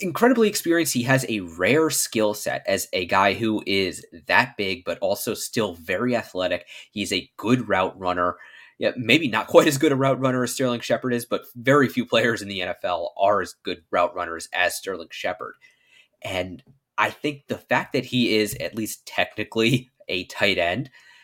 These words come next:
does create a lot of options and opportunities for the Giants offense, which I think we will be getting into partic-, maybe in the second half of the show, but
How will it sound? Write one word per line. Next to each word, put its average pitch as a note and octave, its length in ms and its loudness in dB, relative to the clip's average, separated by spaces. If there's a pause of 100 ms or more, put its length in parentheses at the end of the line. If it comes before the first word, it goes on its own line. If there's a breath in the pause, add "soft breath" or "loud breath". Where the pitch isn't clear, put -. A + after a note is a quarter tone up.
(600 soft breath)
does C3+ 280 2
create D3+ 440 0
a A2 80 2
lot A2+ 240 4
of - 220 -4
options G#2 420 0
and F#2+ 80 -6
opportunities F#2+ 1080 0 (360)
for B2 240 6
the G#2+ 100 0
Giants F#2+ 480 -2
offense, G2+ 460 2
which G#2 280 -2
I G#2+ 80 0
think F#3+ 220 0
we D#3+ 120 4
will D3 200 8
be F3+ 100 2
getting C3 280 4
into G2+ 360 -2
partic-, - 320 -4
maybe C3+ 300 4
in G#2+ 80 0
the G2 60 -6
second C3 380 0
half E2 220 -6
of - 80 -20
the D#2+ 80 -12
show, D2+ 380 -6 (800 soft breath)
but F#2 340 2